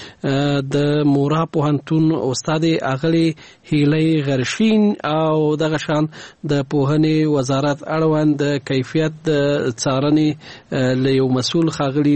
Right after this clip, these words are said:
نصرت الله کاکړ نه مننه کوو چې په دغه خپرونه کې راسره برخه واخیسته. دغه شان، په څو شیبو کې ټاکل شوي چې زموږ یو بل مېلمه د پوهنیزو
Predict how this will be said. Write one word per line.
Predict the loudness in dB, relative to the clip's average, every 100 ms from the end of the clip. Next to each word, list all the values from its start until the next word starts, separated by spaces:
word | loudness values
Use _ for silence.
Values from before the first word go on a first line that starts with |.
| 0
نصرت | -2 -6 -2
الله | -2 -2 -2
کاکړ | -4 -2 0 2
نه | 2
مننه | 2 0 0
کوو | 0 0
چې | 0 -2 -2 -10 -18 -8 -6
په | -2 -2
دغه | -2 -2
خپرونه | -2 0 0
کې | -2 -4
راسره | -2 -2 -2
برخه | -2 -2 -2
واخیسته. | -2 -2 -2 0 -2
دغه | -2
شان، | 0 0 -2 -8 -14 -6
په | -2 0 0 0 -2 -2 -2 -4
څو | -2 -2 0
شیبو | 0 0 -2
کې | 0 0 0 -2
ټاکل | -4 -4 0
شوي | 0 0
چې | -2 -2 -8 -16 -6 0
زموږ | 2 2 0 -2
یو | 0 0
بل | 2
مېلمه | 2 2 0 -4 -14 -10 -4 -2
د | -2 -2
پوهنیزو | 0 2 2 0